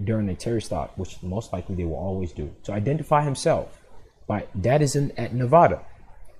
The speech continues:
by providing his name. In Hybel, the Supreme Court held that because the statute only asked for a name, meaning now they're looking into the state common law to determine what the details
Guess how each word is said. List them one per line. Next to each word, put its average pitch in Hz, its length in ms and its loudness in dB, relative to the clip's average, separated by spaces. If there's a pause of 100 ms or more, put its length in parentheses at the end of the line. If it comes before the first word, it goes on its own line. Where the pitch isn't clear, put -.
by 113 100 0
providing 139 560 4
his 113 280 -2
name. 120 400 0 (1000)
In 113 100 -2
Hybel, 120 440 6
the 92 60 -2
Supreme 165 380 -2
Court 139 260 0
held 120 260 2
that 101 180 -2
because 101 400 -2
the 117 60 -4
statute 147 540 0
only 123 360 -2
asked 147 420 0
for 95 200 -4
a 87 40 -4
name, 87 260 -2
meaning 120 280 0
now 156 240 4
they're 147 180 4
looking 131 280 0
into 113 180 -2
the 87 100 -4
state - 520 4
common 104 320 0
law 73 220 -4 (420)
to 139 80 4
determine 123 640 4 (580)
what 139 340 4
the 120 60 2
details 98 800 0